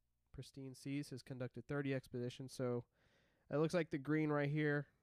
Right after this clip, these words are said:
is gonna be the priority areas that they're trying to protect all around the Antarctic.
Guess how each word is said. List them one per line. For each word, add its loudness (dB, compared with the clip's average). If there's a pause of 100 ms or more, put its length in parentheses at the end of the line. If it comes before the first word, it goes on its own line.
(460)
is 0 (300)
gonna -2
be 2
the 2
priority 2
areas 0
that -12
they're -4
trying -4
to -12
protect -4 (640)
all 2
around -2
the -4 (100)
Antarctic. 0